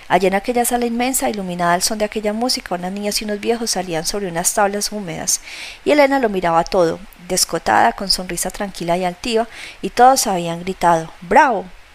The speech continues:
Allí, a la sombra de aquella Elena, todo era claro y simple, pero ahora solo con ella misma todo era incomprensible.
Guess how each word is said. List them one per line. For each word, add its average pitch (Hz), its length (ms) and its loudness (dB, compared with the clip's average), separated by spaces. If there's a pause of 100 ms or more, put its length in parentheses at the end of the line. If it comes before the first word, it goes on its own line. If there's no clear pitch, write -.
(540)
Allí, 180 380 -2
a - 80 2
la 185 120 2
sombra 175 260 0
de 220 60 6
aquella 175 300 -2
Elena, 208 360 0 (160)
todo 226 220 4
era 180 220 2
claro 190 220 -4
y 196 60 -2
simple, 190 440 -4
pero 170 200 0
ahora 190 280 6
solo 233 300 2
con 180 160 -6
ella 190 200 -2
misma 240 340 -2
todo 180 220 0
era 196 180 6
incomprensible. 180 880 -6